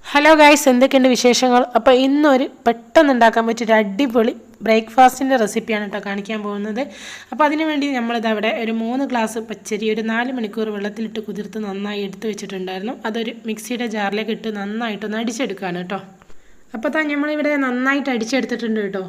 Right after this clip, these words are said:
ഒരുവിധം ആൾക്കാർക്കും അറിയുന്ന ഒരു റെസിപ്പി കൂടിയാണ് കേട്ടോ ഇത്. അപ്പോൾ അതാക്കണം ഞാനിത് ഇതിലേക്ക് ഒഴിച്ചു കൊടുത്തിട്ടുണ്ട്. ഇനി ആ മിക്സിയുടെ ജാറിലേക്ക് കുറച്ച്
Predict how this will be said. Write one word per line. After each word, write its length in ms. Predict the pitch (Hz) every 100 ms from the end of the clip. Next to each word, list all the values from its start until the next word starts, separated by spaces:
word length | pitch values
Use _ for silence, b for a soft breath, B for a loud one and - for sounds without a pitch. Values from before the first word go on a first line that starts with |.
| 226
ഒരുവിധം 420 | 185 196 220 262 247
ആൾക്കാർക്കും 440 | 240 254 240 269 254
അറിയുന്ന 240 | 208 254 262
ഒരു 80 | 247 226
റെസിപ്പി 380 | 202 220 240 240
കൂടിയാണ് 380 | 254 240 214 202 196
കേട്ടോ 180 | 185 180
ഇത്. 100 | 185 254 B B B _
അപ്പോൾ 120 | 247 302
അതാക്കണം 340 | 294 285 262 247
ഞാനിത് 260 | 226 220 220
ഇതിലേക്ക് 320 | 214 208 208 214
ഒഴിച്ചു 200 | 208 226
കൊടുത്തിട്ടുണ്ട്. 460 | 214 220 208 190 202 - 294
ഇനി 120 | 320 277
ആ 40 | 262
മിക്സിയുടെ 420 | 226 - 233 226 220
ജാറിലേക്ക് 420 | 196 185 202 220 220
കുറച്ച് 300 | 240 240 -